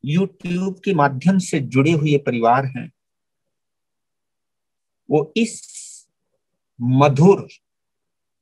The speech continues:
प्रेरणादायी, जीवनदायी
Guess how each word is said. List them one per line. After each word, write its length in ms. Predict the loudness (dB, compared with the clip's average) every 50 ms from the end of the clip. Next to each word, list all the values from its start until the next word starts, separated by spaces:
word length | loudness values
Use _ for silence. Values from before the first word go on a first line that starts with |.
| _ _ _ _ _ _ _ _ _ _ _ _ _ _ _ _ _ _ _ _ _ _ _ _
प्रेरणादायी, 960 | 2 4 4 4 2 0 0 0 0 2 2 2 2 0 -2 -6 -12 -18 -20 _ _ _ _ _ _ _ _ _ _ _ _ _ _ _ _ _ _ _ _ _ -20
जीवनदायी 1000 | -20 -20 -18 -14 -10 -8 -8 -6 -6 -6 -4 0 2 4 4 4 2 0 -6